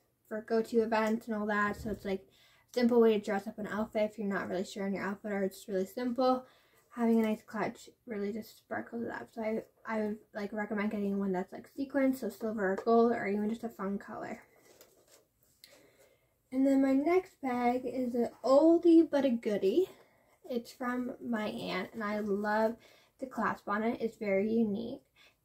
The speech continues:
And I think this brown leather bag is just really good to have when you are traveling and you're just going from little places and you don't really need to carry that much, but you just need a little bag.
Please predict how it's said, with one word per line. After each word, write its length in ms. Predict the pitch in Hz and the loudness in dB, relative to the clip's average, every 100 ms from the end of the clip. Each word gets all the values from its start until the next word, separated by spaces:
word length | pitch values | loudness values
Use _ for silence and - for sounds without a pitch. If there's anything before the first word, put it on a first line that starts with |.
| - | -8
And 100 | 240 | -6
I 40 | |
think 200 | 240 294 | -4 -6
this 160 | 294 269 | -6 -8
brown 420 | - 233 226 226 | -4 0 2 2
leather 260 | 214 208 220 | 2 0 -2
bag 260 | 220 220 | -2 -4
is 140 | 233 214 | -4 -6
just 180 | 226 - | -10 -6
really 260 | 214 214 | -4 -4
good 200 | 214 214 | -4 -6
to 80 | 226 | -8
have 320 | - 208 226 | -6 -6 -4
when 200 | 214 202 | -4 -2
you 360 | 196 196 190 190 220 | 0 0 0 -2 -6
are 120 | 196 | -8
traveling 800 | - 226 220 220 226 233 233 - - _ _ 226 | -8 -4 -2 2 2 4 2 0 -14 _ _ -4
and 120 | 220 | -2
you're 120 | 214 | 0
just 180 | 220 - | -4 -4
going 280 | 233 226 226 | 0 2 2
from 180 | 233 | 0
little 160 | 220 214 | 0 0
places 440 | 214 208 226 233 | -4 -6 -4 -4
and 80 | 233 | -2
you 40 | 208 | -2
don't 200 | 214 220 | -2 0
really 180 | 240 220 | 2 2
need 120 | 196 | 0
to 60 | |
carry 280 | - 214 208 | -8 -6 -2
that 200 | 214 220 | -2 -2
much, 260 | 247 277 - | -4 -6 -6
but 80 | 226 | -6
you 120 | 214 | -6
just 100 | 208 | -4
need 80 | 233 | -2
a 80 | 208 | 0
little 220 | 208 226 | 2 2
bag. 400 | 226 202 202 214 | 2 -2 0 -4